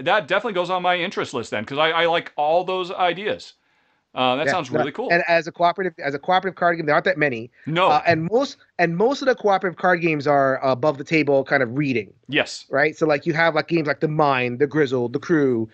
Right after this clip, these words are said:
Speaker 1: Mm.
Speaker 2: These are very, like, you know, reading ple-, people. This one is cooperation of, like, you know, uh, "Please do this for me so I, I can do this."
Speaker 1: Are there
Speaker 2: And then
Speaker 1: any,
Speaker 2: please
Speaker 1: um, uh,
Speaker 2: Right.
Speaker 1: is, is this a, does, I mean, a, most co-op game, like the one I mentioned, uh,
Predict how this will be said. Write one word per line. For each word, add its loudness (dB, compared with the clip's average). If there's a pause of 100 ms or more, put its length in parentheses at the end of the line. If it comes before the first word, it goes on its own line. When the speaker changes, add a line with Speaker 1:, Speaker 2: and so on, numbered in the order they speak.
(100)
Speaker 1:
Mm. -6
Speaker 2:
These 4
are 6
very, 2
like, 2
you -2
know, 2
reading -2
ple-, -6
people. 0 (240)
This 0
one 2
is 2
cooperation 0
of, 2
like, 0 (260)
you -4
know, 2 (120)
uh, -2
"Please 0
do 0
this 0
for 0
me 0
so 0
I, 2
I 2
can -10
do -6
this." 0
Speaker 1:
Are 2
there 2
Speaker 2:
And 2
then -
Speaker 1:
any, 0
Speaker 2:
please -4
Speaker 1:
um, 0
uh, 2 (360)
Speaker 2:
Right. -4
Speaker 1:
is, -2
is -2
this -2
a, 2 (100)
does, -4
I -2
mean, -2
a, 0
most 0
co-op 2
game, -6
like 2
the 0
one 4
I 4
mentioned, -2
uh, 4